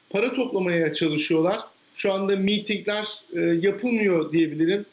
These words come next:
E, sosyal mesafe kuralları ve maske konusunda çok istenilen düzeyde başarı sağlanamadı iki aday tarafından. Ama gördüğümüz Joe Biden'ın birçok kanatta ve şehirde, eyalette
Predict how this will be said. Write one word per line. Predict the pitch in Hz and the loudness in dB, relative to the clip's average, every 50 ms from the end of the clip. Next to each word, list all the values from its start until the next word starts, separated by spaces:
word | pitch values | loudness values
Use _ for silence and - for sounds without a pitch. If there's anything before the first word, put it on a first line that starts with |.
| _ | _
E, | 147 147 151 | -2 -2 -2
sosyal | 151 151 - 175 165 - 202 190 190 | -2 0 -2 -2 0 0 -2 -2 -2
mesafe | 185 185 170 - 196 185 180 185 196 185 - | -2 -2 -2 -2 -2 -2 -2 -2 -4 -4 -2
kuralları | 190 196 185 175 175 180 180 202 208 202 - - _ _ _ - | 0 0 2 2 2 2 2 2 0 -2 -6 -14 _ _ _ -2
ve | 180 | 0
maske | 180 190 190 202 196 - 208 202 | 2 2 0 -2 -2 -2 -4 -2
konusunda | - 196 185 185 175 175 - 175 180 180 208 208 208 - - _ _ _ | 0 0 0 0 0 -2 0 0 0 2 0 0 -4 -8 -14 _ _ _
çok | - 202 196 - 180 | -4 -4 -2 -2 -4
istenilen | 175 - - 190 185 196 196 196 196 196 180 | -4 -2 -2 0 0 2 2 0 0 0 -2
düzeyde | 170 175 156 170 180 180 175 185 202 208 196 - - - 156 | -2 0 2 2 2 2 2 2 2 0 0 -2 -8 -12 -4
başarı | 156 180 180 175 - 190 180 143 | 0 0 0 0 0 -2 -4 -4
sağlanamadı | - - 202 190 190 196 202 208 214 208 196 185 170 160 135 147 - _ _ _ - | -4 -2 -2 0 0 2 2 2 2 2 2 2 2 0 0 -2 -6 _ _ _ -12
iki | 160 151 - 190 | -10 -6 -2 -2
aday | 175 170 170 180 165 160 160 | -2 0 0 0 -2 0 0
tarafından. | 180 170 165 160 165 - 165 185 214 226 220 - - _ _ _ - | 0 0 0 0 0 0 0 0 0 -2 -6 -10 -16 _ _ _ -4
Ama | - 185 202 214 | 0 0 2 2
gördüğümüz | 180 170 214 214 220 - 175 208 202 202 214 226 220 - - - - 160 | 2 4 4 4 4 2 2 0 0 2 0 0 -2 -6 -12 -14 -10 -4
Joe | 151 196 202 202 196 | 0 2 4 4 2
Biden'ın | 202 202 208 202 175 180 190 196 214 214 214 214 - _ _ _ _ - | 2 0 0 0 0 0 0 0 0 -2 -2 -6 -12 _ _ _ _ -4
birçok | 170 202 208 - 240 208 214 - | -4 -4 0 0 0 0 0 -2
kanatta | - 208 196 190 180 175 180 - - 196 180 190 190 - - - | -4 -2 -2 -2 -2 -4 -6 -4 -2 -2 -2 -2 -4 -6 -4 -2
ve | 170 | -2
şehirde, | 170 - - 190 175 170 185 180 170 151 165 165 180 180 - - | 0 0 -2 -4 -4 -2 -2 -2 0 0 0 0 0 0 0 0
eyalette | 170 170 165 165 160 165 165 160 - - 220 226 226 226 | 0 0 2 2 2 0 0 -2 -2 -4 -4 -4 -4 -6